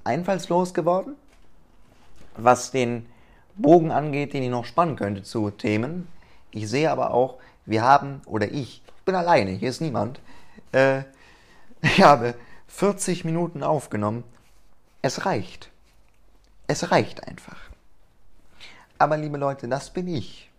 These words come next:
Ich, ich bin, ich bin dem Namen des Podcasts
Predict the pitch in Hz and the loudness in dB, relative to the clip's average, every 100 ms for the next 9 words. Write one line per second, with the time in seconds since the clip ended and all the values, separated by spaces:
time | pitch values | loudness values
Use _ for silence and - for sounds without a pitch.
0 | _ _ _ - - _ _ _ - - | _ _ _ -20 -20 _ _ _ -20 -20
1 | - - - - - - - - 123 - | -20 -20 -20 -20 -20 -16 -16 -14 -12 -2
2 | 180 180 185 - 143 165 165 160 - - | 0 0 -6 -12 -2 0 0 -6 -12 -10
3 | 151 139 113 113 147 220 226 185 143 - | -4 -4 0 4 4 2 -4 -4 -4 -6
4 | - 175 175 - 170 170 165 - - | -2 -2 -2 -6 -2 -2 -4 -14 -18